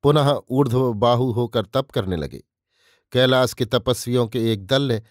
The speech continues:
महावीर कुंती पुत्र की उग्र साधना से घबराकर भगवान भूतनाथ से जाकर ये प्रार्थना की, "भगवन, पांडुपुत्र अर्जुन किसी रजोगुण की प्रेरणा से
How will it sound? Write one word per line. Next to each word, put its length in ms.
महावीर 520
कुंती 380
पुत्र 360
की 140
उग्र 380
साधना 500
से 140
घबराकर 600
भगवान 400
भूतनाथ 500
से 200
जाकर 360
ये 120
प्रार्थना 480
की, 220
"भगवन, 420
पांडुपुत्र 600
अर्जुन 320
किसी 340
रजोगुण 540
की 140
प्रेरणा 420
से 260